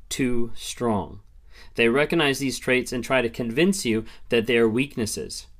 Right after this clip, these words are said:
ensuring that you won't rely on them anymore. If a psychopath accuses you of overanalyzing everything,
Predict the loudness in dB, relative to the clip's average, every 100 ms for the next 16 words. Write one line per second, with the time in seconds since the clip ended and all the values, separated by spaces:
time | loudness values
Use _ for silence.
0 | -12 -4 -4 0 0 2 2 0 0 0
1 | 0 0 0 0 0 0 0 0 0 -2
2 | -8 -18 -20 -20 -20 -18 -4 -2 2 4
3 | 4 4 0 0 -2 -2 -2 0 0 0
4 | 0 -4 2 2 2 0 0 2 2 0
5 | -2 0 2 2 0 -2 -2 -4